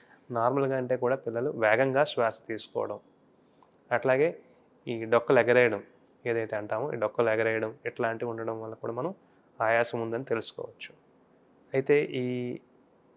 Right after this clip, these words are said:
న్యూమోనియా అనేది ఉందని ఎట్లా నిర్ధారించవచ్చు అంటే, మనం పైన చెప్పుకున్న వ్యాధి లక్షణాలతో పాటు ఛాతీకి ఎక్స్రే తీయడం వల్ల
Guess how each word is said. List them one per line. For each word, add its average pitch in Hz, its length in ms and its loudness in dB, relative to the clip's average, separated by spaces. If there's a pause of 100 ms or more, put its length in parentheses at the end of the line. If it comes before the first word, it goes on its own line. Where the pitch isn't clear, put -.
(360)
న్యూమోనియా 147 460 2
అనేది 143 280 0
ఉందని 127 280 0
ఎట్లా 143 200 0
నిర్ధారించవచ్చు 117 800 -2
అంటే, 131 320 -4 (380)
మనం 117 280 -4 (100)
పైన 135 220 6 (320)
చెప్పుకున్న 123 540 -4 (380)
వ్యాధి 120 220 2
లక్షణాలతో 117 600 -4
పాటు 113 400 -2 (520)
ఛాతీకి 127 560 -2
ఎక్స్రే 135 380 0
తీయడం 113 380 -4
వల్ల 117 340 -4